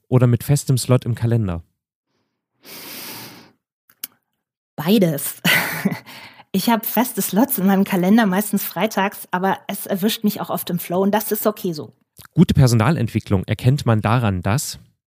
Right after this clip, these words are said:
Speaker 2: Dass sie messbar zur Leistungsfähigkeit von Menschen beiträgt.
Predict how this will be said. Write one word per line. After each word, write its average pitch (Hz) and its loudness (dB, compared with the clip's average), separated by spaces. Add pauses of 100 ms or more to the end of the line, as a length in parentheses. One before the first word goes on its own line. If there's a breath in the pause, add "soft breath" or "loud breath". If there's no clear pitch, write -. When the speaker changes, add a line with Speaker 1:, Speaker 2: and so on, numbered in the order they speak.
(2500 loud breath)
Speaker 2:
Dass - -2
sie 175 2 (760)
messbar 190 2
zur 190 -2
Leistungsfähigkeit 175 -2
von 175 -2
Menschen 160 -4
beiträgt. - -12